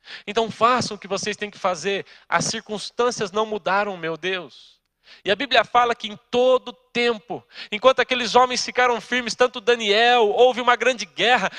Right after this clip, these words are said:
tentaram confundir, mas eles sabiam quem era o seu Deus. E em todo tempo, a Bíblia fala que as pessoas mudavam de opinião sobre eles. O rei dizia,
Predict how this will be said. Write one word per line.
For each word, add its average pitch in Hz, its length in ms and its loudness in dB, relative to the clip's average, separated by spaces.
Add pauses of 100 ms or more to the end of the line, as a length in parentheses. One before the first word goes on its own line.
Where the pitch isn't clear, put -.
tentaram 254 400 4
confundir, 233 580 0
mas 214 220 0
eles 233 200 -2
sabiam 285 640 2
quem 226 220 -4
era 220 160 0
o 185 40 -8
seu 208 200 -2
Deus. 185 360 -2 (180)
E 190 80 -4
em 202 100 -6
todo 240 380 2
tempo, 214 380 0
a 165 40 0
Bíblia 190 280 -2
fala 175 440 0 (1500)
que 170 100 -2
as 160 80 0
pessoas 170 380 -4
mudavam 175 480 -4
de 151 80 -8
opinião 143 440 -6
sobre 123 320 -14
eles. 117 400 -14 (300)
O 139 60 -8
rei 165 220 -2
dizia, 143 420 -6